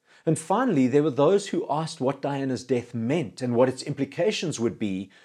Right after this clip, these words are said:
for the relationship between the British monarchy, the press, and ordinary citizens. This was the language of meaning at work. So take a moment now and reflect on the language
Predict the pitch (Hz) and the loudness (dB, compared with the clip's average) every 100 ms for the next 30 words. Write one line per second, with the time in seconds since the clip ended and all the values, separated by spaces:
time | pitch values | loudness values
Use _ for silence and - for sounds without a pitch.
0 | _ _ 156 147 143 131 175 - 143 - | _ _ 6 8 8 8 4 2 -2 -4
1 | - 117 - 139 127 - 123 120 117 113 | -4 -6 -2 0 0 0 0 0 -2 -2
2 | 165 170 - 98 98 120 123 - 202 151 | -2 -4 -6 -6 -8 -6 -6 -2 -2 -2
3 | - - - _ _ 147 139 139 127 113 | -4 -12 -16 _ _ -2 2 4 2 0
4 | 107 - 160 139 95 - - - - _ | -2 -2 -4 -4 -6 -12 -14 -14 -16 _
5 | _ _ _ _ _ _ _ _ _ _ | _ _ _ _ _ _ _ _ _ _
6 | 110 131 - 110 113 101 104 110 117 98 | 0 0 0 -4 -2 -2 -2 -4 -4 -6
7 | 117 135 156 101 82 82 104 - 92 - | -2 -2 -2 -4 -10 -14 -16 -8 -8 -8
8 | _ _ _ _ _ _ _ _ _ _ | _ _ _ _ _ _ _ _ _ _
9 | _ _ _ _ _ _ _ _ _ _ | _ _ _ _ _ _ _ _ _ _
10 | _ - - 233 247 202 143 131 131 120 | _ -12 -4 -2 0 2 4 4 2 -2
11 | 101 98 143 143 147 - 220 226 254 202 | -6 -4 0 0 0 0 -2 0 -2 0
12 | 131 120 135 147 135 - | 2 2 0 -2 -2 -8